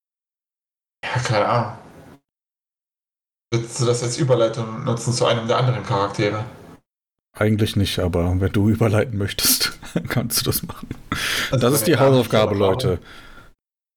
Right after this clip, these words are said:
Speaker 2: Gegen wen tritt Hot an bei Brainwash?
Speaker 1: Soll er gegen, soll er gegen Boris ran, nachdem Boris gerade einen Sieg über den ehemaligen Intercontinental Champion hat. So kann sich Hot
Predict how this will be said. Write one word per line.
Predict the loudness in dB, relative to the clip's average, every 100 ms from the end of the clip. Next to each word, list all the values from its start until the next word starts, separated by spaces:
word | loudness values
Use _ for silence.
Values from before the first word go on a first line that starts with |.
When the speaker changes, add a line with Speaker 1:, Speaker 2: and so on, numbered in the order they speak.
| -2
Speaker 2:
Gegen | 2 2
wen | 4 2
tritt | 2 -2 -2 -4 -4 -8 -8 -6 -2
Hot | -2 -2
an | -2 -2 -4 -12 -14 -14 -14 -4
bei | -2
Brainwash? | 0 0 0 -2 -2
Speaker 1:
Soll | 0
er | 0
gegen, | -2 -10 -10 -12 -16 -6
soll | -2 0
er |
gegen | -2 -2
Boris | 0 0 0 -2
ran, | -4 -6 -6
nachdem | -4 -2 -2
Boris | -2 -2
gerade | 0 2 2
einen | -2 -4 -12 -12 -12 -6
Sieg | -2 0
über | 0 2
den | 0 -2 -8 -2
ehemaligen | 0 2 0 -2 -4
Intercontinental | -2 0 -2 0 -2 -2 -2
Champion | 0 -2 -2
hat. | -2 -4 -8 -18 -20 -20 _ _ _ _ _ _ -12
So | -10 -6
kann | -2 -2
sich | -4 -2
Hot | -2 -2